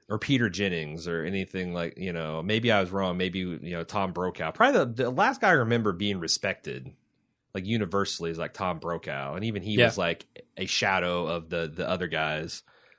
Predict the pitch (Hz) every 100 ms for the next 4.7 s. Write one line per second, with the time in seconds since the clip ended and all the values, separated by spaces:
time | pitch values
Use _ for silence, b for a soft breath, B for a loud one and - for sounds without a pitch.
0 | b - 175 254 240 233 208 208 170 175
1 | 135 92 80 80 80 80 76 73 71 58
2 | - - _ _ _ _ - 135 131 -
3 | 117 110 107 101 101 _ _ _ - 104
4 | 131 147 180 180 156 143 120